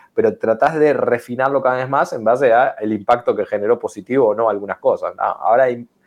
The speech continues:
hay muchos problemas de dependencia entre equipos. Bueno, ¿qué podemos plantear ahora como dentro del nuevo esquema o proceso de, para que haya menos dependencia, ¿no?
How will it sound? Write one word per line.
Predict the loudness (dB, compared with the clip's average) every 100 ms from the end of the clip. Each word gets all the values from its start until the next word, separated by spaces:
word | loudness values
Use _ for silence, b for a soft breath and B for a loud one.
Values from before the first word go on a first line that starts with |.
| _ _ -4
hay | -4
muchos | -2 0 0
problemas | 2 0 0 0
de | 0
dependencia | 0 0 0 0 -2
entre | -2 -4
equipos. | -2 -2 0
Bueno, | 0 0 -4
¿qué | -4
podemos | -2 0 0
plantear | 0 -2 0 2
ahora | 4 2 0
como | -4
dentro | -2 0 0
del | 0
nuevo | 0 0
esquema | 0 0 0
o | -2
proceso | -6 -4 -6 0 2 2
de, | 2
para | 2 2 2
que |
haya | 0 0
menos | -2 -2
dependencia, | -4 -2 -2 -2 -4 -14 -8
¿no? | -4 -4